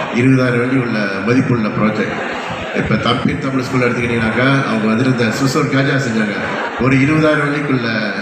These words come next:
தொகைக்குள்ள மதிப்புள்ள ப்ராஜெக்ட். So அதே போல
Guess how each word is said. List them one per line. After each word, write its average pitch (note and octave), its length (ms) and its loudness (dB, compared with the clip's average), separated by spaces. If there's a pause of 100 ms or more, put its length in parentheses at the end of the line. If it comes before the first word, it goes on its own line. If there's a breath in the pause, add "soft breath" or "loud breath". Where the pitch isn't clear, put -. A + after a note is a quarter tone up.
(340)
தொகைக்குள்ள A2 640 2
மதிப்புள்ள G#2+ 400 2
ப்ராஜெக்ட். - 920 -2
So C3 180 2
அதே E3+ 220 4 (120)
போல D3+ 160 0